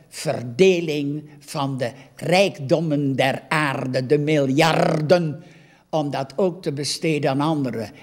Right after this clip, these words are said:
En niet alleen maar aan wapens. En dat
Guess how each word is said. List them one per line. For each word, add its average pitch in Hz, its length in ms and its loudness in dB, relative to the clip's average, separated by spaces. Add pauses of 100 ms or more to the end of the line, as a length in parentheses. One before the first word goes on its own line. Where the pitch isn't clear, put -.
En 156 240 0
niet 220 260 2
alleen 156 460 2
maar 143 320 -2
aan 131 260 -4
wapens. - 840 -4 (1700)
En 113 380 -4 (880)
dat - 400 -2